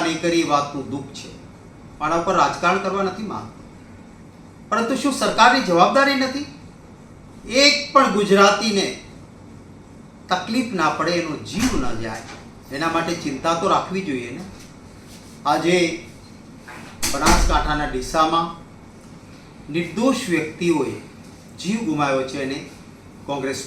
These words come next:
પક્ષ વતી શ્રદ્ધાસુમન સમર્પિત કરું છું. પરિવારજનો ઉપર આવી પડેલા દુઃખને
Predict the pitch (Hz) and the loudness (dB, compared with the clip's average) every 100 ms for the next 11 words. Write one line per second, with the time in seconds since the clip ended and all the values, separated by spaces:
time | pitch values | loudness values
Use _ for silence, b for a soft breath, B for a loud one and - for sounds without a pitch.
0 | - 175 - 156 123 107 101 - - - | -2 -2 -2 -4 -6 -6 -12 -16 -20 -20
1 | - 156 147 143 143 - 147 156 156 147 | -10 -6 -4 -2 -2 -4 -4 -4 -4 -4
2 | 160 170 165 170 165 170 - - - - | -4 -6 -6 -4 -4 -6 -12 -18 -20 -20
3 | - - - 160 160 175 202 196 175 175 | -20 -20 -12 -6 2 6 6 6 0 0
4 | 165 160 143 139 139 143 135 131 123 127 | 0 0 0 0 -4 -4 -4 -4 -4 -8
5 | 135 131 | -8 -10